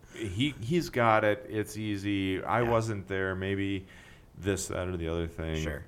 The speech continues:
Speaker 1: Um, and I was just sharing, uh, with some kids about Thomas. That's, that's why I, I thought about it.
Speaker 2: Uh, yeah.
Speaker 1: That, you know, you,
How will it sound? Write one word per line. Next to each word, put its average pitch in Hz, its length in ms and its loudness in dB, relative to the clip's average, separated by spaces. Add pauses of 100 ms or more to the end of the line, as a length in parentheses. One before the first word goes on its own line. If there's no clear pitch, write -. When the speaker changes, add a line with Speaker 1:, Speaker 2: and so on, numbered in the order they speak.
(160)
Speaker 1:
Um, 69 640 -4 (1400)
and 65 600 -6 (520)
I 80 120 2
was 82 180 2
just 85 220 -4
sharing, 80 540 -2 (200)
uh, 73 280 -6
with 78 200 -4
some 76 240 -6
kids 76 380 -4
about 62 340 -6 (1040)
Thomas. 64 420 -6
That's, 73 280 -4
that's - 240 -6
why 69 240 -2
I, 62 180 -8
I 71 40 -8
thought 65 300 -8
about 58 280 -8
it. 64 60 -8
Speaker 2:
Uh, 92 120 -10 (380)
yeah. 101 280 0
Speaker 1:
That, 92 280 0
you 90 160 0
know, 80 240 -2
you, 78 460 0